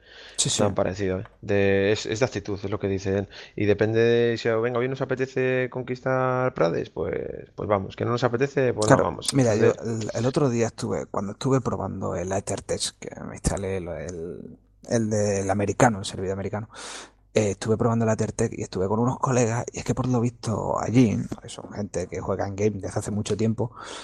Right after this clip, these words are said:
Speaker 1: eh, allí se ataca todos los días sí o sí. Y además, como se ponen las tres fortalezas vulnerables a la misma hora,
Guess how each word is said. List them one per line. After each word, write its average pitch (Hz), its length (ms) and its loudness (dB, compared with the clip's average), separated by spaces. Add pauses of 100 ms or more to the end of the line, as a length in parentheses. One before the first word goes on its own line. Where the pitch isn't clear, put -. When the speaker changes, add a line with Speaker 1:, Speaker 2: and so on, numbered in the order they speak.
(320)
Speaker 1:
eh, 101 280 0
allí 110 240 2
se - 180 2
ataca 120 380 -6 (100)
todos 120 240 -2
los 107 140 -6
días 110 240 -4
sí - 240 0
o 113 40 -8
sí. - 220 -10 (100)
Y - 40 -16
además, 92 240 -12
como 120 180 -6
se 123 160 -6
ponen 113 260 -4
las 123 140 -6
tres 131 160 -4
fortalezas 120 500 -4
vulnerables 113 520 0
a 113 60 0
la 110 40 0
misma 113 380 0
hora, 113 240 0